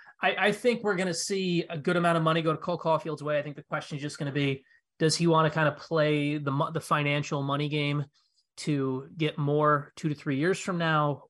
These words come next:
or does he want to book it long-term with Montreal now? And, um, that's gonna be the interesting thing. I don't, I don't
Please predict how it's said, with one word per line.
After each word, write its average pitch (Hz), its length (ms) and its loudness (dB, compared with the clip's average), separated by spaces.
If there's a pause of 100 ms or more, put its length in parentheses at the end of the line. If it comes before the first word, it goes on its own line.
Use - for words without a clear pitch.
or 160 220 2
does 143 200 -2
he 143 580 -2 (380)
want 151 300 0
to 135 440 -6 (220)
book 160 160 4
it 147 100 2
long-term 139 880 0
with 143 320 -2 (140)
Montreal 131 640 0
now? 123 600 2
And, 123 400 -6 (600)
um, 127 260 -2 (180)
that's - 220 4
gonna 156 160 4
be 143 160 6
the 131 140 4
interesting 127 300 -4
thing. 131 120 -4
I 147 80 2
don't, 190 240 2
I 175 100 0
don't 175 200 0